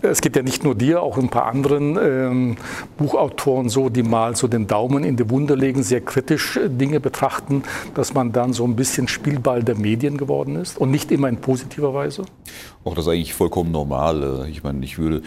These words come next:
Speaker 2: wurde viele, viele Jahre von den Medien sehr, sehr geschätzt. Und, ähm, ich glaube, als Mensch bin ich ja noch der gleiche, der ich damals ja auch war. Also entweder lagen sie damals vollkommen schief oder sie liegen heute schief oder es gibt andere Motive dahinter.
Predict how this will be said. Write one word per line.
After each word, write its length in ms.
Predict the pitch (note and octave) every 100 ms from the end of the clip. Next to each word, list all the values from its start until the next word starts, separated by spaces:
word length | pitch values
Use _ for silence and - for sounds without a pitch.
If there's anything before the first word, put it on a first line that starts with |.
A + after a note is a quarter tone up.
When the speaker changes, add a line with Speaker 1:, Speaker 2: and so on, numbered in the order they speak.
| - -
Speaker 2:
wurde 180 | D#2+ D#2+
viele, 280 | - F#2 D#2+
viele 180 | F2
Jahre 300 | D#2 D#2 F2
von 160 | E2+ E2
den 140 | D#2+
Medien 340 | D2+ E2 D#2+ E2
sehr, 220 | C#2 D#2+
sehr 100 | D#2+
geschätzt. 500 | C#2 - G#2 - - - -
Und, 360 | - D#2 D#2+ D#2
ähm, 380 | D2 D2 C#2+ C#2
ich 120 | A#1+
glaube, 320 | - D2+ D#2
als 200 | C#2+ -
Mensch 260 | C#2+ E2 -
bin 100 | F2+
ich 80 | D#2+
ja 60 |
noch 100 | D#2
der 120 | D#2
gleiche, 280 | D#2+ D2 E2+
der 80 | E2+
ich 80 | D#2
damals 240 | E2+ F2
ja 80 | G2
auch 220 | B2 -
war. 160 | D2+ E2+
Also 280 | E2+ F2 F2 - -
entweder 300 | G2 F#2+ F#2
lagen 240 | F2+ F#2
sie 100 | F2
damals 300 | D#2+ E2 G#2
vollkommen 400 | - G2 G2+ F#2+
schief 320 | - F#2+ G2
oder 160 | E2 E2
sie 120 | D#2+
liegen 240 | E2+ E2 C#2+
heute 260 | D#2+ F2+
schief 300 | - F#2 F2
oder 100 | D#2
es 100 | D#2
gibt 180 | F2 -
andere 240 | E2+ E2+
Motive 380 | E2 D#2+ F2+ E2+
dahinter. 340 | D2 D2+ E2